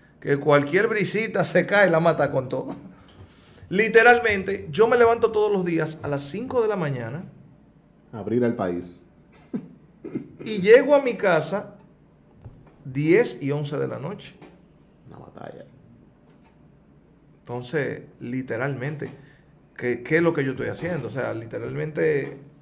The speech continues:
Speaker 2: Y no tiene un Bugatti.
Speaker 1: Y no tengo un Bugatti, ni tengo, ni tengo un,
Speaker 2: Un, un Flying
Speaker 1: un,
Speaker 2: Fox.
Speaker 1: un, un, un, es-, exactamente. No, o un, por lo menos como este que se murió, que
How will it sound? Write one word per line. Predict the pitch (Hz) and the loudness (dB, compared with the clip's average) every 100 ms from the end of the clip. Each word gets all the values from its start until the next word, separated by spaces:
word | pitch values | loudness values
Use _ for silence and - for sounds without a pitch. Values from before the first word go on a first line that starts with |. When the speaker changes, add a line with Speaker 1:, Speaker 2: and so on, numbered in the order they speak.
| - - - | -20 -20 -8
Speaker 2:
Y | 107 | -4
no | 113 | 0
tiene | 120 | 2
un | 120 | 2
Bugatti. | 110 107 120 113 101 - - | 0 0 -2 -4 -10 -14 -6
Speaker 1:
Y | 151 | 0
no | 175 175 | 0 0
tengo | 165 156 | -2 -2
un | |
Bugatti, | 143 139 165 151 147 | 0 4 4 4 0
ni | 139 | -2
tengo, | 139 156 156 143 | 0 -2 -2 -4
ni | 147 | -4
tengo | 139 160 165 165 | -2 -2 0 -4
un, | - 170 - - | -4 -6 -6 -4
Speaker 2:
Un, | |
un | 120 | -2
Flying | 131 120 | 4 6
Speaker 1:
un, | 180 | 6
Speaker 2:
Fox. | - 180 214 | 6 4 2
Speaker 1:
un, | 196 202 180 | -2 0 -2
un, | 185 | 0
un, | |
es-, | 170 156 151 | -2 0 -2
exactamente. | 156 165 180 175 165 175 | 0 4 4 4 0 2
No, | 220 | 2
o | 208 156 175 | 2 2 2
un, | 214 196 | 2 0
por | 196 185 | -2 0
lo | 185 | 0
menos | 196 247 | 2 2
como | 226 226 233 | 0 0 2
este | 247 233 226 226 | 4 4 4 0
que | 214 | 0
se | 196 | -4
murió, | 190 180 208 233 | -2 2 4 2
que | 196 180 165 | 0 -2 -4